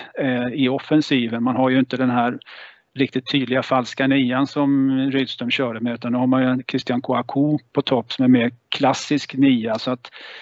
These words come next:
där är det lite annorlunda. Man har ju inte Stefano Vecchia kvar och nu var Yuki Sugita borta i senaste matchen. Så att det blir lite annorlunda. Sen har jag också sett att, eh, nya tränaren Daniel Bäckström då väljer ibland att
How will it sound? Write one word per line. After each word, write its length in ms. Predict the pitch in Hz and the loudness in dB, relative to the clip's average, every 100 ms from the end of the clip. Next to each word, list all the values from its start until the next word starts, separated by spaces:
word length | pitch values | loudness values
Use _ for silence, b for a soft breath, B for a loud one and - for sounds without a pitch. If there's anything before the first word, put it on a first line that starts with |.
| B B | B B
där 220 | 143 165 | 4 4
är 100 | 175 | 4
det 60 | 170 | 2
lite 260 | 156 151 | 0 0
annorlunda. 600 | 143 131 120 117 113 113 | 0 0 -2 -6 -8 -6
Man 120 | 123 | -4
har 100 | 127 | -2
ju 40 | 131 | -2
inte 160 | 123 | -4
Stefano 420 | - 131 131 123 120 | -6 -4 -2 -2 -2
Vecchia 440 | 127 - - 127 | -4 -6 -6 -6
kvar 360 | - 127 120 127 | -6 -6 -4 -4
och 220 | 127 - | -8 -4
nu 140 | 127 127 | -2 0
var 160 | 127 | 0
Yuki 300 | 123 120 - | -2 -2 -4
Sugita 680 | - 120 - 123 143 - 135 | -4 -4 -4 -2 -2 0 0
borta 380 | 131 123 - 120 | 0 -2 -2 -2
i 60 | |
senaste 480 | 123 135 117 117 - | 0 -2 0 -4 -4
matchen. 360 | 117 110 - 120 | -4 -6 -8 -6
Så 100 | 127 | -4
att 80 | - | -2
det 100 | 135 | 0
blir 220 | 143 160 | 2 2
lite 220 | 160 165 | 2 2
annorlunda. 720 | 139 127 123 120 123 131 127 - b b b b b b b | 2 0 -2 -4 -6 -4 -6 -6 b b b b b b b
Sen 100 | 147 | -2
har 120 | 147 156 | 2 2
jag 100 | 156 | 0
också 200 | - 135 | -4 -6
sett 340 | 143 127 - | -6 -6 -4
att, 340 | 135 - _ | -6 -8 _
eh, 260 | 135 127 123 | -8 -6 -4
nya 200 | 131 127 | -2 -2
tränaren 300 | - 127 127 | -4 -2 0
Daniel 300 | 127 123 120 | 2 0 0
Bäckström 500 | 123 123 - 151 147 | -2 -2 -4 0 2
då 140 | 123 | 2
väljer 400 | 120 127 123 135 | 0 0 0 -2
ibland 440 | 147 131 117 117 123 | -2 -2 -4 -2 -4
att 260 | 127 - | -6 -10